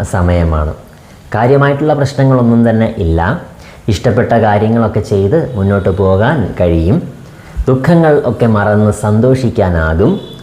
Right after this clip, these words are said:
പ്രതീക്ഷിച്ചതുപോലെ തന്നെ ചില കാര്യങ്ങളൊക്കെ നടന്നേക്കാം.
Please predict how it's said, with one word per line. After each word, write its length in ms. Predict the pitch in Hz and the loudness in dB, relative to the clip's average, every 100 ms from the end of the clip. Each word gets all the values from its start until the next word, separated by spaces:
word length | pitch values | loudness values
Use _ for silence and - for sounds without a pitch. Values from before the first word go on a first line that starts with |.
| - | -6
പ്രതീക്ഷിച്ചതുപോലെ 1300 | 90 85 87 - 92 - 101 - 90 87 98 117 87 | -2 0 -2 -4 -4 0 -2 0 0 2 2 2 0
തന്നെ 420 | 82 113 175 - | 0 0 -2 -4
ചില 240 | 113 107 98 | -2 0 0
കാര്യങ്ങളൊക്കെ 840 | 87 92 117 117 85 80 - 85 98 | 0 0 0 0 -2 -2 -2 -2 -2
നടന്നേക്കാം. 540 | 80 78 78 80 | -4 -2 -4 -4